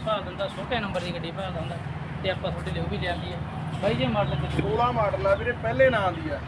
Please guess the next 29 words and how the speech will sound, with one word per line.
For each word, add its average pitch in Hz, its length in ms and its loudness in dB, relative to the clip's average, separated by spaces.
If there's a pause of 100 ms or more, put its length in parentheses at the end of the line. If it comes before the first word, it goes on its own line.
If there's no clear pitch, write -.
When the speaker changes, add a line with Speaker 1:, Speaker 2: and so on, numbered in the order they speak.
(160)
Speaker 1:
ਜੀ। 165 180 -4 (680)
Speaker 2:
ਸਾਢੇ 233 260 6
ਸੱਤ 233 240 6
ਲੱਖ 214 240 0
ਰੁਪਏ। 214 240 -10 (200)
Speaker 1:
ਲਓ 202 180 0
ਬਈ 247 100 0
ਦੋਸਤੋ, 247 480 0 (100)
ਅੱਜ 190 160 2
ਆਪਾਂ 208 200 2
ਤੁਹਾਨੂੰ 208 260 -4
ਲੈ 185 140 6
ਕੇ 190 220 -2
ਆਏ 180 180 2
ਆਂਗੇ 185 280 0 (120)
ਜਗਰਾਉਂ 170 360 2
ਦੇ 202 100 0
ਵਿੱਚ। 202 220 -4
ਇਸ - 1200 -2
ਸਾਈਡ 220 160 8
ਤੇ 220 100 0
ਬਾਈ 226 180 2
ਮਾੜਾ 226 180 4
ਜ਼ੂਮ 185 280 -2
ਮਾਰ 170 140 4
ਦਿਓ। 190 180 -2 (920)
ਸਟਾਰ 220 360 6
ਕਾਰ 220 280 6
ਬਾਜ਼ਾਰ 202 280 4